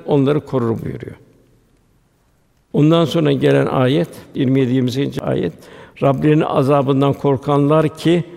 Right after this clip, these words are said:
Rablerinin azabına karşı emin olunmaz. İşte en zoru bu. Onun devamlı istiğfar halinde kul bulunacak.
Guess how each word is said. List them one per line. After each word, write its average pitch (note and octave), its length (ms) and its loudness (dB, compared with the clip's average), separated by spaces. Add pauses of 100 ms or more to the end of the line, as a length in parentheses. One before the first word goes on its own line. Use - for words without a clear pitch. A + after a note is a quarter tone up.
(320)
Rablerinin C#3+ 360 2
azabına C#3+ 640 0
karşı C3+ 360 -2
emin C#3 240 0
olunmaz. A#2 840 -4
İşte - 160 -18
en C3 160 -2
zoru A#2+ 280 -6
bu. - 120 -12 (1600)
Onun C#3+ 260 0
devamlı C#3 380 2
istiğfar C3+ 540 -2
halinde A#2 320 -2
kul A#2 220 -8
bulunacak. - 400 -10